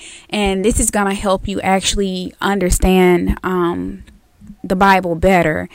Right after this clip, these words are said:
So the goal is not just to acquire knowledge, but it's actually to learn the information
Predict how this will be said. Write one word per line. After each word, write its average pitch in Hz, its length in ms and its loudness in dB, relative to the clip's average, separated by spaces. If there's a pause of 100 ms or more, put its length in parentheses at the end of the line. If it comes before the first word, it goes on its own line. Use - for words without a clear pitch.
(320)
So 185 500 0
the 190 200 -6
goal 220 300 4
is 208 140 2
not 196 300 -4
just 196 340 -2
to 208 140 -6
acquire 196 540 -2
knowledge, 185 640 2
but 185 160 2
it's 185 220 -4
actually 185 480 -4
to 180 480 -6 (100)
learn 214 380 4
the 202 220 0 (340)
information 175 840 -2